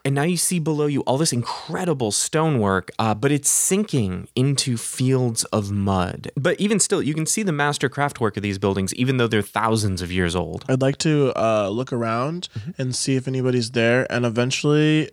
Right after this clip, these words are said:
Speaker 2: since it's sinking into the mud and I can do things with earth,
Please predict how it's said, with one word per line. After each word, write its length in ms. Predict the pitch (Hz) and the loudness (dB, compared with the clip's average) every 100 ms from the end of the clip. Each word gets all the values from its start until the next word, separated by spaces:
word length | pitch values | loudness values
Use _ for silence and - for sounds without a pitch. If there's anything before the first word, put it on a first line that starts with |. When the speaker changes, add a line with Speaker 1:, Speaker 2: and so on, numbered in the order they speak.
| 127 | -4
Speaker 2:
since 240 | - 139 | -2 -2
it's 160 | 135 104 | -2 -2
sinking 260 | 135 143 | -2 0
into 160 | 156 156 | 0 0
the 100 | 135 | 0
mud 380 | 110 104 107 95 | 0 2 2 2
and 140 | 80 | -2
I 140 | 92 95 | -2 -4
can 500 | 104 107 98 131 - - | -6 -8 -10 -14 -18 -4
do 160 | 120 | -4
things 260 | 113 123 117 | -2 -4 -4
with 140 | 113 - 110 | -6 -6 -4
earth, 360 | 113 160 - | -2 -2 -8